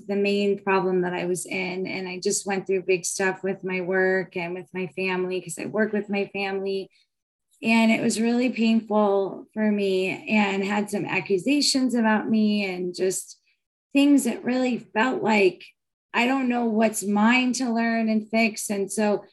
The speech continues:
going through all of this, I kept just being in this circle of thought and going round and round and round, and couldn't change the, the pattern.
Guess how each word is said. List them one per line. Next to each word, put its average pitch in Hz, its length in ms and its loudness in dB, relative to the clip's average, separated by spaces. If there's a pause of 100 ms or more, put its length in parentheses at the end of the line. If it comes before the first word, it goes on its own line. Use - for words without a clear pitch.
(460)
going 294 300 6
through 277 140 4
all 233 160 4
of 214 80 0
this, 220 180 0
I 202 80 4
kept 220 320 -2
just 214 220 -2
being 233 220 6
in 214 100 4
this 185 220 -2
circle 220 540 2
of 175 220 -4 (220)
thought 208 460 2
and 196 300 -2
going 202 260 2
round 233 300 4
and 208 140 2
round 208 260 4
and 190 140 -4
round, 214 260 0
and 190 140 -6
couldn't 202 280 -4
change 202 400 2
the, 135 420 -6
the 185 80 -6
pattern. 202 680 -2